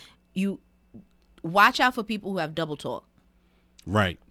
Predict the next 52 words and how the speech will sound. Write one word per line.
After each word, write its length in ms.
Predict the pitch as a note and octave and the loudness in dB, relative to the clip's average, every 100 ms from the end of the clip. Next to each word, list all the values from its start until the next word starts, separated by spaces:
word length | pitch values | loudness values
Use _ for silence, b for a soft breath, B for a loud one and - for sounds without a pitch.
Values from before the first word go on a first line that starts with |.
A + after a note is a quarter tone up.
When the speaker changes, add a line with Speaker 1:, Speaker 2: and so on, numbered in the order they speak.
| - - - | -20 -20 -14
Speaker 1:
You 100 | E3 | -6
know 80 | F3+ | -2
what 60 | G3 | -2
I'm 60 | G#3 | -2
saying? 360 | G#3+ G3 F#3 | 0 0 0
Speaker 2:
Right. 160 | - - | -2 -8
Speaker 1:
Who 140 | - | -18
Speaker 2:
Explain 220 | - - A2 | -10 -2 2
them, 80 | |
Speaker 1:
says 120 | A2 G3+ | 6 4
Speaker 2:
explain 120 | G3 G3 | 4 -2
Speaker 1:
one 60 | |
Speaker 2:
them 100 | - | -2
what 60 | G2 | -2
Speaker 1:
thing 80 | G2 | -4
Speaker 2:
double 180 | - F3 | -6 -8
talk 260 | E2+ E2 - | -8 -10 -12
is. 240 | D#2+ F3+ | -14 -6
Speaker 1:
Double 240 | G3 G3+ | -4 -2
talk. 220 | G#3 G3 F3+ | -2 -2 -2
They 100 | G3 | -4
say 200 | G3+ F#3+ | -4 -4
one 220 | F#3+ G3 | -4 -4
thing 160 | F#3+ F#3 | -4 -6
and 80 | F#3 | -6
do 120 | F#3 | -6
another, 420 | F#3 F#3 F3+ F3+ | -4 -4 -2 -2
or 180 | F3 E3+ | -2 -4
they 120 | F3+ | -4
Speaker 2:
Right. 80 | D#3+ | -2
Speaker 1:
tell 100 | F#3+ | -2
you 120 | F3+ | -2
this 320 | F3+ F#3 F#3 | 0 0 0
and 120 | F3+ F3 | -6 -6
then 100 | E3+ | -6
it's 120 | F3 | -4
something 340 | F#3+ F3+ F3+ | -6 -4 -6
else, 260 | F#3 F3+ G3 | -6 -6 -6
and 80 | E3+ | -4
then 80 | F3 | -4
Speaker 2:
Right. 80 | |
Speaker 1:
it's 140 | F3 F3+ | -4 -6
like, 160 | E3 - B B | -8 -10 B B
don't 340 | E3 F#3 D#3 | -4 -4 -6
be, 200 | E3+ F#3+ | -8 -8
be 200 | D#3 F3+ | -8 -10
care-, 260 | G3+ A#3+ G#3+ | -6 -4 -2
like, 260 | F3+ E3 D3+ _ - b b | -2 -4 -6 _ -20 b b
and 120 | F#3+ | -2
that's 220 | G#3+ A#3+ D4 | -2 -2 -4
with 180 | C4 - | -8 -8
everything. 680 | E3+ E3+ D#3 C#3+ F#2+ E2 - | -8 -8 -8 -10 -12 -14 -14